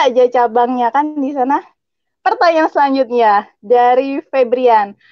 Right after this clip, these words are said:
Kak, untuk budgeting awal ketika mau iklan digital marketing itu bagusnya langsung banyak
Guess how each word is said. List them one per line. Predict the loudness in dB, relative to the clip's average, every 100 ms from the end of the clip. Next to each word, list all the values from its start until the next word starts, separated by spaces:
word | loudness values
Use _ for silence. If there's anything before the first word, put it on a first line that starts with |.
| _ -4
Kak, | -4 -4 -6
untuk | -4 -4 -4 -6 -6
budgeting | -2 0 0 -6 -10 -8
awal | -2 2 2 2 0
ketika | -2 -10 -4 -4
mau | -2 -6
iklan | -6 -8 -6 -4 -6
digital | -12 -12 -6 -4
marketing | -4 -8 -8 -12 -12 -12 -12
itu | -10 -6
bagusnya | -2 -2 -2 -6 -4 -2
langsung | -2 -4 -10 -4
banyak | -2 -4 -6 -8 -4